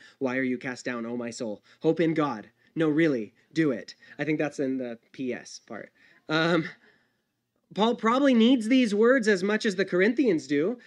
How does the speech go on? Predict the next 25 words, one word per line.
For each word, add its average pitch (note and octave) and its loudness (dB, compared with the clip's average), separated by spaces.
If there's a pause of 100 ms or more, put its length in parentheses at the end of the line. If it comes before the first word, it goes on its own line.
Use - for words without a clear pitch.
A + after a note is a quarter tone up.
(160)
A-, G3 2
as F#3+ 0
one A3+ 4
who A#3+ 4
had G#3 2
been G#3+ 2
rejected G#3 0
and, F3 0
and E3+ -2
really A#3 0
abused E3 0
by F#3+ 0
the D#3 -2
church - -4
that F3+ -2
he F#3+ -4
loved F#3 -2
so F#3 0
dearly, D#3+ -2 (540)
he G#3 2
needs A3 2
to G#3 -4
base G#3+ 0
his G3 0
thinking F3+ -2